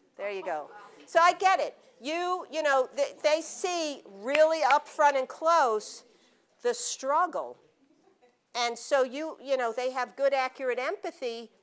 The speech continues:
first of all, with the parents when, because you're confronting and you see what the child's looking like, but then also, you know, you get that, tr-, what we call the, well, not we, the dynamic people call the transference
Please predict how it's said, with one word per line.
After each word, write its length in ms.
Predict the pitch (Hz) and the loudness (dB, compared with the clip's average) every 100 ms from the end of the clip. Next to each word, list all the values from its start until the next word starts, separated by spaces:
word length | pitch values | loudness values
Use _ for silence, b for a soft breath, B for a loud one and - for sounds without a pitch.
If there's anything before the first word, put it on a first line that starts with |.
| _ | _
first 420 | _ - 285 302 | _ -2 0 0
of 100 | 277 | -4
all, 220 | 254 240 226 | -2 -2 -2
with 180 | 233 | -6
the 60 | - | -8
parents 440 | - 240 247 226 - | -8 -4 -4 -6 -10
when, 180 | 220 208 | -8 -8
because 280 | 208 233 202 | -10 -10 -8
you're 140 | 214 | -8
confronting 600 | 208 - - 247 233 226 | -8 -12 -6 -6 -6 -8
and 100 | 202 | -8
you 80 | 208 | -8
see 220 | 202 - | -10 -10
what 140 | 220 196 | -10 -10
the 80 | 190 | -10
child's 340 | - 208 190 | -4 -4 -4
looking 260 | 269 294 233 | -8 -6 -6
like, 160 | 208 | -8
but 120 | 220 | -10
then 160 | 233 233 | -10 -6
also, 420 | 233 233 240 220 214 B B B B - | -4 -4 -6 -6 -10 B B B B -12
you 160 | 220 226 | -4 0
know, 120 | 220 | 0
you 180 | 220 233 | -2 -6
get 180 | 254 240 | -6 -2
that, 220 | 220 196 | -4 -4
tr-, 140 | - 220 | -10 -10
what 200 | 214 220 | -6 -6
we 80 | 208 | -6
call 220 | 226 214 | -2 -2
the, 260 | 190 180 143 _ _ | 0 -4 -6 _ _
well, 300 | - 196 165 156 | -10 -6 -6 -8
not 180 | 220 190 - | -10 -10 -10
we, 300 | 180 175 147 | -12 -10 -10
the 140 | 175 | -10
dynamic 580 | 165 180 175 185 180 165 | -8 -8 -6 -6 -8 -10
people 220 | - 175 165 | -14 -16 -12
call 160 | 185 | -12
the 100 | 160 | -12
transference 1000 | 151 - 208 180 - 262 254 202 - - | -14 -12 -10 -10 -10 -6 -6 -6 -10 -20